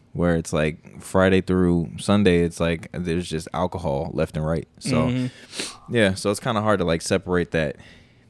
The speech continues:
Speaker 1: that thought in my head that everybody does this.
Speaker 2: Yeah.
Speaker 1: So
Speaker 2: Yeah. And I, I just, I just gotta get used to that. I gotta have something on hand to, to, uh, to spew out to people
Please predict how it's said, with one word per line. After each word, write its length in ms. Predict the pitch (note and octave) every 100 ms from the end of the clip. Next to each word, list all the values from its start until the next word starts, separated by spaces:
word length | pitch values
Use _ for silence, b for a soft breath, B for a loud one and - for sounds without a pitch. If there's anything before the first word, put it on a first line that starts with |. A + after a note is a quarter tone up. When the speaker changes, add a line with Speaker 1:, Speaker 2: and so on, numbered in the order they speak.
| - -
Speaker 1:
that 240 | D#2 -
thought 220 | F2+ E2+
in 40 | D2+
my 140 | D#2 F2
head 340 | E2+ E2+ -
that 180 | C#2+ - F#2+
everybody 460 | F2 E2+ E2 E2
does 260 | E2 E2+ D#2+
this. 380 | E2+ D#2+ - -
Speaker 2:
Yeah. 320 | D3 B2 G#2+ - -
Speaker 1:
So 300 | - F2 F2
Speaker 2:
Yeah. 160 | A2 B2
And 100 | A#2
I, 180 | A#2 A#2 A#2+
I 120 | B2
just, 240 | A#2 A2+ -
I 80 | C3
just 180 | C3+ C#3+
gotta 160 | C3+
get 140 | B2+ A#2+
used 260 | A#2+ -
to 60 | A2+
that. 160 | G#2
I 80 | G#2+
gotta 180 | A#2 A#2
have 160 | A2+ -
something 380 | A#2 A2 A2
on 180 | G#2+ A2
hand 400 | G#2 A2+ A2 G#2
to, 300 | - G#2+ G#2+ b b b b b _
to, 260 | - A2+ G#2+
uh, 240 | G2 A2 - -
to 160 | - G#2
spew 540 | - - - C3+ B2+
out 420 | A#2 A#2+ A2 - - b b b b -
to 160 | A#2
people 440 | - A#2 G#2+ A2